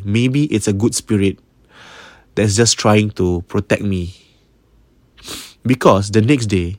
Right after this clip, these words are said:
when she was talking to Wang Lei, she said, "Wang Lei, what happened in your room? How come you said eight one three one is haunted? I already check out from, from the room, but I want to know what's inside the room." "Wah, kakak, cannot lah, kakak. I, I, I cannot.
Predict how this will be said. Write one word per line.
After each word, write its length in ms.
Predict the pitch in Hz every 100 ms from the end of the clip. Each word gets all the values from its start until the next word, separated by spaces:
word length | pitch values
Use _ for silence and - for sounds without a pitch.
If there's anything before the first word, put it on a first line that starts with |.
| _ - - - _
when 80 | -
she 160 | 110 117
was 160 | 110
talking 320 | - 113 147 131
to 80 | 104
Wang 160 | 101 104
Lei, 160 | 92
she 80 | 90
said, 80 | -
"Wang 240 | 110 113
Lei, 320 | 117 90 95 _ _ _ _ _
what 160 | - 147
happened 400 | 117 110 120 104
in 80 | 98
your 160 | 98
room? 240 | 101 101 90
How 160 | -
come 240 | 110 156 139
you 160 | 104
said 160 | - - - 104
eight 80 |
one 160 | 107 110
three 160 | 113 107
one 240 | 113 113
is 480 | 98 98 - - -
haunted? 400 | 113 107 117 95 - - - _ 107
I 80 |
already 320 | 107 113 131 -
check 240 | 110 -
out 160 | 110 - -
from, 320 | 107 104 101
from 160 | 101 101
the 160 | 104 110
room, 320 | 131 123 113
but 80 | -
I 80 |
want 160 | 120 110
to 80 | 113
know 80 | 110
what's 240 | 110 107
inside 80 | 104
the 80 | 104
room." 240 | 110 87 - - - - -
"Wah, 320 | 180 165 156
kakak, 560 | 151 - 170 143 82 147
cannot 240 | 143 123
lah, 80 | 123
kakak. 400 | 113 135 113 -
I, 160 | 110 110
I, 120 | 110 113
I 160 | 113
cannot. 400 | 110 131 131 107